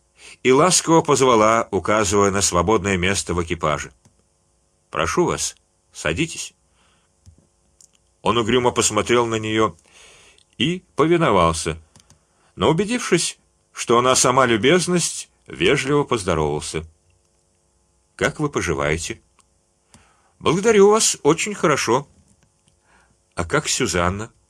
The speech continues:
«Она здорова, насколько мне известно. Сейчас ее здесь нет». «Где же она?» — спросил Юджин, на лице которого выразилось неописуемое разочарование.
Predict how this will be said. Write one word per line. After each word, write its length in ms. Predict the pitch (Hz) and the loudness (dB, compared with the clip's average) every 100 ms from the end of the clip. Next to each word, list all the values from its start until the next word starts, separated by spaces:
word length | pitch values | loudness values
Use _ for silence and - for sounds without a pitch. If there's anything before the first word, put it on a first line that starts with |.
| _ _ _ _ _ _ _ _ _ - | _ _ _ _ _ _ _ _ _ -8
«Она 240 | 82 117 | -4 -2
здорова, 720 | 101 117 110 139 175 180 165 - _ _ - | 2 4 4 6 6 4 2 -4 _ _ -8
насколько 520 | 131 - 139 120 117 | -6 0 0 0 -2
мне 180 | 117 110 | -2 -2
известно. 480 | 101 110 - 104 - _ _ - _ _ _ _ | 0 -2 -2 -10 -14 _ _ -20 _ _ _ _
Сейчас 600 | - 90 110 185 196 - _ _ _ _ _ _ _ _ _ _ _ - | -8 -4 0 2 2 -2 _ _ _ _ _ _ _ _ _ _ _ -10
ее 240 | 92 127 | -2 0
здесь 340 | 175 127 143 - | 0 -2 -4 -2
нет». 300 | 85 85 - _ _ _ _ _ _ _ _ | -4 -4 -10 _ _ _ _ _ _ _ _
«Где 320 | 85 92 127 | -8 0 0
же 160 | 107 123 | 2 -2
она?» — 240 | 131 143 _ _ _ | -2 -6 _ _ _
спросил 480 | - - 104 - 101 | -10 -2 -2 -2 -6
Юджин, 440 | 90 107 85 101 80 _ _ | -4 -4 -4 -10 -12 _ _
на 120 | - 87 | -6 -2
лице 260 | 101 104 | 0 0
которого 480 | 98 90 101 98 95 | -2 2 4 6 4
выразилось 640 | 95 101 87 95 95 - _ _ | 4 4 4 2 0 -2 _ _
неописуемое 760 | 78 92 87 87 110 107 98 95 | -4 -4 -2 -2 0 0 0 -2
разочарование. 840 | 87 90 - 87 82 80 78 78 | -2 -4 -2 0 0 0 -4 -10